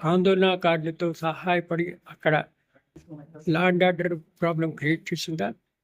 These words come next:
ఇవన్నీ చూడకుండా సదరు లేడీని అక్కడ అమెరికన్ ప్రభుత్వం వెనక్కి పంపించడం ఎంతవరకు సబబు, ఎంతవరకు న్యాయం,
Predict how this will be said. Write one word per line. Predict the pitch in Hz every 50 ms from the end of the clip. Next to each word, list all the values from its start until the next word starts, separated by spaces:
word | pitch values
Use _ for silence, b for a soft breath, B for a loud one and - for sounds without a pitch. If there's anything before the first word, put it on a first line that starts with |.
| _ _ _ _ _ - 190
ఇవన్నీ | 180 151 165 185 208 226 254 269
చూడకుండా | 220 - - 196 190 190 190 - 196 190 190 196 180 175 190 196 214 233 240 _ _ _ _ _ _ _ _ _ _ -
సదరు | - - - - - 170 156 156 170 156 160 156 170 - - _ _ _ _ _ _ _ _ _ _ _ -
లేడీని | 160 170 180 185 190 196 190 170 156 151 165 185 - - - - - _ _ _ _ _ -
అక్కడ | 170 165 - - 165 156 - -
అమెరికన్ | 170 160 196 208 208 - 220 190
ప్రభుత్వం | - 196 180 165 165 208 - 175 180 180 185 185 - _ -
వెనక్కి | 160 180 214 - - -
పంపించడం | - - 180 165 160 170 165 156 156 165 175 175 160 - _ _ -
ఎంతవరకు | 190 196 196 208 196 190 185 - - 208 202 - _ _ _ _
సబబు, | - - - 165 160 160 175 160 175 185 175 - _ _ _ -
ఎంతవరకు | 180 160 160 196 185 185 185 - - 185
న్యాయం, | 165 156 151 156 165 175 180 180 175 190 175 170